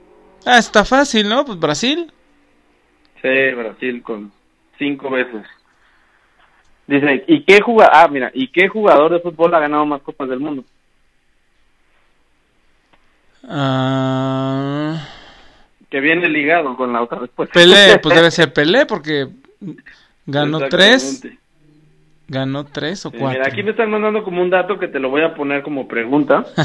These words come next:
Speaker 1: <laughs> A ver, échalo, échalo.
Speaker 2: Dice,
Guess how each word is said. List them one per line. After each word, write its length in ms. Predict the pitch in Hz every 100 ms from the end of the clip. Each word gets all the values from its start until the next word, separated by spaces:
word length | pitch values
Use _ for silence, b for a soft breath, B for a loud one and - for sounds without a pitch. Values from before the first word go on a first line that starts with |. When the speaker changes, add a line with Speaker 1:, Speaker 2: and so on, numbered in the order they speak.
| 143
Speaker 1:
<laughs> 280 | 143 180 -
A 80 | 156
ver, 180 | 147 147
échalo, 300 | 143 135 131
échalo. 280 | 131 - - _ _ _ _ _ _ _ _ _ -
Speaker 2:
Dice, 580 | 135 127 123 117 110